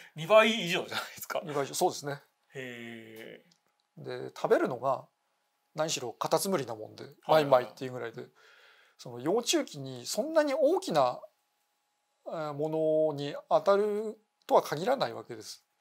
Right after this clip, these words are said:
Speaker 2: その食ってるカタツムリが。で、逆に小さいうちに大きなカタツムリに食いついてもひ-、引き込まれて死んでしまったりとかするんで、
Speaker 1: あーあー、あー。
Speaker 2: そこら辺のこう兼ね合いでですね、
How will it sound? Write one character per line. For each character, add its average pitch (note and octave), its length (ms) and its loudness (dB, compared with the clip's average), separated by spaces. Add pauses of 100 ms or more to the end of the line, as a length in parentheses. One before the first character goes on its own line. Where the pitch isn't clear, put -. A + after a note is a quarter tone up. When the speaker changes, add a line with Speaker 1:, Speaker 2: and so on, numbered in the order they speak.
(160)
Speaker 2:
そ - 140 -12
の A#2+ 60 -10
食 - 200 -4
っ - 20 -6
て - 180 -2
る C3 100 -4
カ D3 100 -4
タ D3+ 100 2
ツ D3 120 -8
ム C3+ 100 -6
リ A2 80 -12
が。 - 160 -18 (960)
で、 C3 60 -12
逆 F3+ 260 -2
に B3+ 140 -4
小 C4+ 240 2
さ D4+ 160 8
い B3+ 60 2
う E3+ 40 2
ち D3+ 140 -2
に D#3 100 0
大 E3+ 160 4
き F#3+ 140 -6
な C3 100 2
カ C#3 140 -2
タ D3 100 2
ツ - 80 -10
ム C3+ 100 -4
リ B2 80 -6
に A2 60 -14
食 - 240 -4
い G3+ 80 0
つ A#3 140 -2
い G3 80 -2
て E3 80 -2
も A#2+ 100 -8
ひ-、 - 160 -8 (400)
引 F#3+ 60 -4
き E3+ 40 -6
込 F3+ 60 2
ま E3+ 100 10
れ D3 60 4
て - 80 -4
死 C#3+ 120 4
ん - 20 -8
で A#2+ 80 -4
し C#3+ 80 -2
ま C3+ 60 -2
っ - 20 -12
た C3 100 -6
り - 40 -8
と - 60 -16
か - 60 -16
す - 100 -10
る - 60 -8
ん - 0 -
で、 C3 60 -4
Speaker 1:
あ C3+ 40 0
ー C#3+ 40 4
あ - 20 2
ー、 A#2 680 0
あ - 20 -18
ー。 - 20 -16
Speaker 2:
そ - 140 -12
こ G3 120 2
ら F3+ 80 4
辺 F3+ 180 -2
の E3+ 360 0
こ D3 460 -2
う - 20 -10
兼 D3 120 -2
ね D3 100 -2
合 D3 100 2
い C#3+ 60 -4
で D3 80 -4
で G#2+ 100 -10
す - 160 -14
ね、 C#3 160 -20